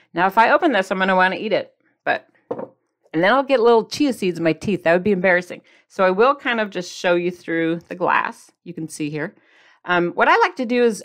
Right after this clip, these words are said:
an overnight oats type of situation. You feel me? And let the chia seeds swell up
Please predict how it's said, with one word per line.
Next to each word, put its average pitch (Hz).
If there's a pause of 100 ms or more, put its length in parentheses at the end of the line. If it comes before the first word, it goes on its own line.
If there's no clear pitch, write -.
an -
overnight 185
oats - (100)
type 254
of 247
situation. 285 (280)
You 220
feel 262
me? 330 (460)
And 214 (120)
let 220 (160)
the 226 (320)
chia 240
seeds 220
swell 208
up 233